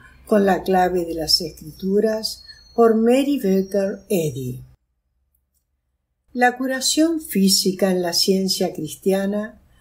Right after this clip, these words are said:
resulta ahora, como en tiempos de Jesús,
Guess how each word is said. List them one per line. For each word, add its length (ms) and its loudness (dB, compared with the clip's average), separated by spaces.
resulta 840 2
ahora, 640 0
como 320 4
en 160 -2
tiempos 580 0
de 120 -8
Jesús, 840 -8